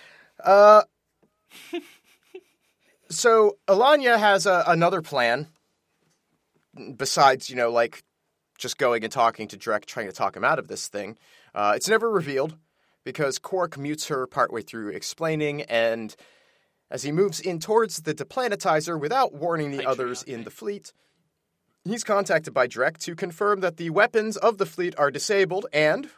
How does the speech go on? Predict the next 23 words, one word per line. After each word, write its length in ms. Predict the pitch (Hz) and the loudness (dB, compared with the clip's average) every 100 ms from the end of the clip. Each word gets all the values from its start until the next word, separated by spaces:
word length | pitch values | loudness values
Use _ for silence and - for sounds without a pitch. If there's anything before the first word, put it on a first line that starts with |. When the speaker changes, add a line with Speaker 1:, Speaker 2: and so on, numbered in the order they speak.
| _ | _
Speaker 1:
once 320 | 131 151 165 | -2 -2 0
off 200 | 170 156 | 0 0
the 100 | 160 | -2
line, 440 | 139 180 226 202 214 _ _ _ - | 0 4 4 2 -2 _ _ _ 0
Drek 280 | 226 240 196 | 2 2 2
orders 340 | 247 202 170 | 0 0 0
the 120 | 196 | -2
Blarg 400 | 160 156 175 185 | 2 4 6 4
to 160 | - 220 | 0 0
attack. 360 | 208 247 208 - | 2 2 2 2
So, 140 | 339 | -4
you 140 | 262 320 | -2 -2
see, 240 | - 277 | -2 -2
now 300 | 269 339 359 | 2 4 4
he's 120 | 262 | 4
not 160 | 220 165 | 0 2
holding 240 | 175 131 | 0 0
up 120 | 117 | -6
his 100 | 104 | -6
end 140 | 110 95 | -10 -10
of 60 | |
the 60 | 98 | -10
bargain. 500 | 95 104 110 233 | -4 -4 0 -2